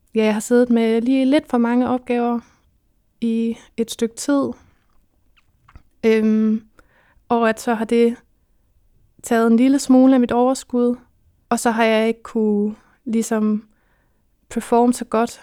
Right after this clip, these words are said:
som der skulle til, sådan for at nå min baseline. Og når der så stadig lige er lidt for mange opgaver, så bliver det bare sådan noget med,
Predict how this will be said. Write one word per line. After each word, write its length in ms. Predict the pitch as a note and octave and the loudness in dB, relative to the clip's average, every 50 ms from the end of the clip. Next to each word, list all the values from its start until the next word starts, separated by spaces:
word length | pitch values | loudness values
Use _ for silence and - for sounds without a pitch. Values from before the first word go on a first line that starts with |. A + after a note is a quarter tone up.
| - _ _ | -20 _ _
som 460 | - - A#3+ A3 A3 A3 G#3+ G#3 G#3 | -10 -6 -4 -2 0 0 -2 -2 -4
der 180 | - - A3 G#3+ | -4 -4 -4 -4
skulle 220 | - - - G#3 | -4 -8 -12 -12
til, 300 | - - B3+ B3 A#3+ A#3+ B3 B3+ | -8 -2 0 0 0 0 -2 -8
sådan 220 | - - B3 A3 G#3 | -8 -4 -4 -4 -2
for 100 | - A3 | -2 -2
at 60 | A3 | 0
nå 120 | A3 G#3+ | 0 0
min 180 | G#3+ G#3+ G#3 G#3 | 0 0 -2 -2
baseline. 760 | - A3+ A3+ B3+ C4 - - A#3 G#3+ G#3 G#3 G#3 G#3+ A3+ A#3 A#3 _ _ _ | 0 2 2 2 0 0 -4 -4 -4 -2 -2 -4 -4 -4 -6 -8 _ _ _
Og 80 | - A3 | -4 -2
når 100 | A3 G#3+ | -2 -2
der 100 | A3 G#3+ | -2 -4
så 140 | - - A3+ | -6 -6 -8
stadig 680 | - - - B3 B3+ C4+ C#4+ C#4+ C#4 C4 A#3+ - _ - - | -6 -4 -4 -2 0 0 0 2 0 0 -2 -4 _ -10 -6
lige 200 | A3+ B3 B3 A#3+ | -2 0 0 0
er 60 | A#3 | 0
lidt 240 | A3+ A#3+ C4+ - - | 0 -2 -4 -4 -4
for 80 | - | -6
mange 280 | A3 G#3+ G#3+ A3+ A#3 A3 | -4 -4 -2 -2 -2 -2
opgaver, 580 | G#3 A#3+ B3 - - A#3 A3 A3 A3 G#3+ A3 G#3+ - _ _ _ _ _ _ _ _ _ | -2 -4 -4 -4 -6 -6 -4 -2 -2 -2 -4 -4 -8 _ _ _ _ _ _ _ _ _
så 160 | - - C4 | -6 -6 -6
bliver 200 | A#3+ - C4 B3+ | -2 2 2 2
det 100 | A3 A3+ | 2 2
bare 180 | A3 A3 A3+ G#3+ | 0 -2 -2 -2
sådan 140 | - A#3+ A#3 | -2 -2 -2
noget 220 | A3+ A3+ A3+ A3+ | 0 0 0 0
med, 380 | A3+ A#3 A3+ A3+ A3+ A3+ A3 | 0 0 0 0 0 -2 -4